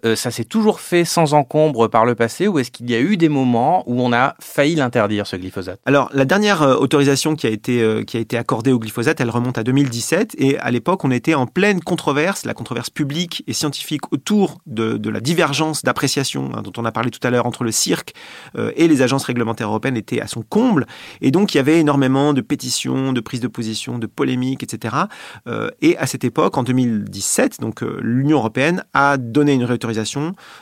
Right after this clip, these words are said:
Speaker 2: euh, pour cinq ans de justesse au glyphosate. Ça, ça s'est fait à, à un État membre près, c'est-à-dire qu'un État membre aurait voté contre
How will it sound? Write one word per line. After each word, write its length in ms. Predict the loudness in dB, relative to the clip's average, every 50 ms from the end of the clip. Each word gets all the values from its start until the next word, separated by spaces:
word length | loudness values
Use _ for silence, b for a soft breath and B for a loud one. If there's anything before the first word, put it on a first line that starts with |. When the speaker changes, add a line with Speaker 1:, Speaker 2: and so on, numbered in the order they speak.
| B B -10
Speaker 2:
euh, 140 | -10 -8 -8
pour 260 | -8 -10 -12 -6 -2
cinq 360 | 2 4 4 4 2 2 0
ans 200 | 0 0 0 -4 -8 _ _ -14
de 220 | -4 2 4 4
justesse 720 | 4 4 2 0 2 2 2 2 2 2 0 -4 -6 -8 -10 _ _ _
au 120 | 0 0 0
glyphosate. 420 | 0 0 0 0 0 0 -4 -6
Ça, 80 | -8 -10
ça 140 | -8 -8
s'est 140 | -6 -8 -6
fait 160 | -2 0 2
à, 100 | 4 4
à 180 | 2 2 2 4
un 180 | 4 6 6 4
État 240 | 4 4 2 0
membre 360 | 0 0 0 0 0 -2 -2 -4
près, 240 | -2 -2 -2 -2
c'est-à-dire 360 | -2 -4 -6 -4 -2 -4 -4 0
qu'un 200 | 0 2 2 2
État 240 | 0 0 0 0
membre 400 | 0 0 -2 -2 -2 -4 -4 -2
aurait 220 | -2 0 0 2 2
voté 320 | 2 0 0 0 0 0
contre 440 | 0 0 -2 -4 -4 -8 -10 -14 _